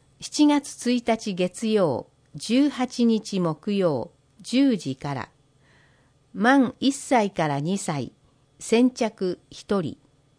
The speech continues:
開催の前日までに電話で。奏者こども園。電話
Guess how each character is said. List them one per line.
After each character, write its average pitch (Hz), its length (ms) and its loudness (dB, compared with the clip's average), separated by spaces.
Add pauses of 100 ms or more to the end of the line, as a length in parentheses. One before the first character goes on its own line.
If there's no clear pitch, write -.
(720)
開 262 200 4
催 262 340 4
の 226 260 2
前 208 240 2
日 262 380 2
ま 226 160 2
で 202 160 0
に 135 280 -2 (140)
電 196 340 0
話 170 160 -4
で。 143 240 -6 (1400)
奏 294 380 4
者 190 260 0
こ 170 200 0
ど 208 140 2
も 208 180 2
園。 123 260 -2 (600)
電 226 320 4
話 202 260 0